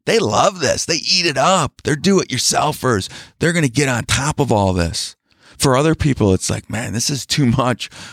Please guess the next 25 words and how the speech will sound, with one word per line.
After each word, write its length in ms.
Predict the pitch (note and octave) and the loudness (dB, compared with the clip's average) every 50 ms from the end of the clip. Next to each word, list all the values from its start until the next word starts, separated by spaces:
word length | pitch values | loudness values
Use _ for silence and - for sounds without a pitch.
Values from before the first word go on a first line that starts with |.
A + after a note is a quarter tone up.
| - | -14
for 160 | - - A#2+ A2 | -6 -2 0 2
me 160 | A2 A2+ A2+ | 4 4 4
to 80 | A2 | 4
handle." 420 | G#2+ C3+ A2 G#2 A#2+ C3+ C#3 A2+ F#2 | 4 4 4 2 2 2 0 -2 0
Well, 140 | F#2 G#2+ A2 | 0 0 2
that's 220 | C3+ D3+ - - | 2 0 0 0
why 240 | - D3+ C3+ B2 A#2+ | 2 2 4 4 2
I 80 | A2 | 2
started 420 | A2 - - - B2+ C3 B2 A#2+ - | 0 0 0 2 2 2 2 2 -2
the 60 | A#2 | -2
company 460 | - - C3 A#2 G2+ - A2 G#2+ G2 | -2 0 -2 -2 -2 0 -2 -2 0
that 160 | F2+ F2+ F#2+ | 0 0 0
I 100 | G2 F#2+ | 0 0
did, 420 | F2+ - G2 G2+ A2 G2+ F2 E2+ - _ _ _ _ _ - | 0 0 2 2 2 2 0 -2 -8 _ _ _ _ _ 0
to 140 | - C#3 G2+ | 0 0 2
help 320 | G2+ C3 D3 D#3 - - | 2 0 0 0 0 -2
people 760 | - - C#3+ C#3+ C3 - - A2+ G#2+ G2+ G2 F#2+ F#2 F2 - _ _ _ _ _ - | -4 -2 -2 -2 -2 0 2 2 4 4 4 4 2 0 -2 _ _ _ _ _ -2
that 200 | A2+ A2 - - | -2 -2 -2 -4
need 400 | G2 G#2+ A2 A2+ A#2 A#2 A#2 G#2+ | -8 -8 -4 -2 0 0 0 0
help 460 | - F2 F#2 G#2+ G#2 G2+ F#2 - - - - - _ - | 0 -2 0 0 0 0 0 -2 -6 -10 -10 -18 _ -6
in 160 | F#2+ F#2+ F2 | -6 -4 0
this 240 | F2+ A2 A2 - - - | 0 2 2 2 -2 -2
area 440 | G#2+ G#2+ G#2+ G2+ G2+ G#2 G#2+ F#2+ F2 - | -2 0 2 2 2 2 2 2 0 0
to 200 | - F#2+ D#2 D2 - _ - | -2 -2 -2 -4 -6 _ 0
build 680 | A2+ A2 A2 A2+ A2+ A#2 A#2 A2+ A2+ A2+ A2+ A#2 | 0 2 4 4 4 6 4 4 4 2 2 0